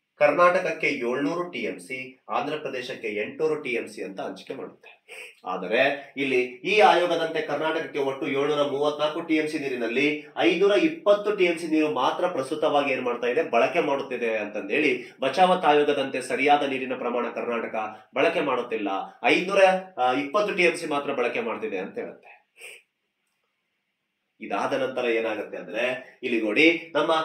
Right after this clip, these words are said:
ಕರ್ನಾಟಕ ಏನಿದೆ ಅಲ್ಲ, ಸರ್ವೋಚ್ಚ ನ್ಯಾಯಾಲಯಕ್ಕೆ ಹೆಚ್ಚುವರಿ ನೀರಿನ ಹಂಚಿಕೆಯ ಕುರಿತು ನಿರ್ದೇಶನ ನೀಡಲು ಮನವಿ ಮಾಡುತ್ತೆ. ಆದರೆ ಇದು ಇಂದಿಗೂ ಹಾಗೆಯೇ ಉಳಿದುಕೊಂಡಿದೆ, ಪೆಂಡಿಂಗ್ ಆಗಿಯೇ ಉಳಿದುಕೊಂಡಿದೆ. ಯಾಕಂತ ಗೊತ್ತಾಗುತ್ತೆ ಪೆಂಡಿಂಗ್ ಅಂತ ಹೇಳಿ.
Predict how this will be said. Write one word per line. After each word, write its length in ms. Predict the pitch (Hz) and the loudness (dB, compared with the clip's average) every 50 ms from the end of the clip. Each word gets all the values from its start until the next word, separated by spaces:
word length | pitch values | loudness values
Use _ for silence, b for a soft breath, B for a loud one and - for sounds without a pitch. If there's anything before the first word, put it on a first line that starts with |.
| 156 - - - | -4 -8 -2 2
ಕರ್ನಾಟಕ 460 | 170 165 175 214 240 262 240 226 202 | 2 4 6 8 8 8 6 6 4
ಏನಿದೆ 220 | 185 151 131 120 | 2 2 2 2
ಅಲ್ಲ, 400 | 107 110 123 139 147 - - - - - | 2 4 4 4 2 2 -2 -8 -10 0
ಸರ್ವೋಚ್ಚ 560 | - 175 180 202 190 - 220 262 262 - - | 4 4 6 6 8 8 8 8 8 6 4
ನ್ಯಾಯಾಲಯಕ್ಕೆ 840 | 262 220 202 185 180 175 170 165 165 160 151 147 139 139 - 147 139 | 4 4 4 4 4 6 6 6 4 4 2 2 0 -2 -2 -2 -4
ಹೆಚ್ಚುವರಿ 500 | 135 143 151 151 151 - 214 202 185 170 | -2 -2 -6 -6 -4 2 4 4 4 4
ನೀರಿನ 300 | 160 156 156 151 151 143 | 4 2 0 2 2 0
ಹಂಚಿಕೆಯ 520 | 139 139 139 131 - - - 123 135 123 120 | 0 0 -2 -4 -6 -8 -4 -4 -2 -2 -2
ಕುರಿತು 600 | 120 120 127 123 - 156 123 120 - - - _ | -4 -6 -6 -4 -2 -2 -2 -2 -4 -8 -14 _
ನಿರ್ದೇಶನ 600 | 123 139 143 139 147 190 202 196 - 170 165 151 | -4 -4 -2 0 0 0 2 2 2 0 0 -2
ನೀಡಲು 280 | 151 143 135 135 135 120 | -2 0 0 0 0 0
ಮನವಿ 300 | 120 117 117 113 110 107 | -2 -2 -2 -2 -2 -2
ಮಾಡುತ್ತೆ. 560 | 98 92 87 85 - - - - - _ _ _ _ _ _ _ - | -4 -4 -6 -6 -8 -12 -14 -18 -18 _ _ _ _ _ _ _ -2
ಆದರೆ 640 | 104 107 110 - 120 117 120 127 127 127 - - - | -2 0 0 0 0 2 2 2 2 0 -2 -6 -8
ಇದು 140 | 117 110 113 | -4 -4 -2
ಇಂದಿಗೂ 800 | 107 113 123 143 156 165 160 175 165 127 131 135 - - - _ - | -2 -2 -2 2 2 2 4 4 2 2 0 0 -4 -6 -12 _ -6
ಹಾಗೆಯೇ 760 | 117 110 113 123 110 127 123 117 113 113 117 135 156 180 | -2 0 2 2 2 2 2 2 2 2 4 6 6 6
ಉಳಿದುಕೊಂಡಿದೆ, 640 | 190 170 156 135 117 117 110 113 95 90 90 - - | 6 4 2 2 0 -2 -4 -4 -6 -6 -8 -10 -6
ಪೆಂಡಿಂಗ್ 340 | - 113 117 120 127 120 113 | -4 -4 -4 -2 -4 -2 -2
ಆಗಿಯೇ 220 | 107 107 110 135 | -2 -2 -2 -4
ಉಳಿದುಕೊಂಡಿದೆ. 680 | 147 123 104 - - - 82 80 76 - - _ _ _ _ B B B B B B B B _ _ 127 | -4 -4 -6 -6 -10 -12 -16 -16 -18 -20 -20 _ _ _ _ B B B B B B B B _ _ -2
ಯಾಕಂತ 300 | - - - 185 180 147 | -2 0 0 -2 -2 -2
ಗೊತ್ತಾಗುತ್ತೆ 380 | 143 135 - 151 131 113 - | -4 -4 -4 -4 -4 -4 -4
ಪೆಂಡಿಂಗ್ 300 | 113 110 104 101 92 90 | -6 -6 -6 -6 -8 -8
ಅಂತ 120 | - - - | -10 -12 -16
ಹೇಳಿ. 260 | - _ _ _ _ | -20 _ _ _ _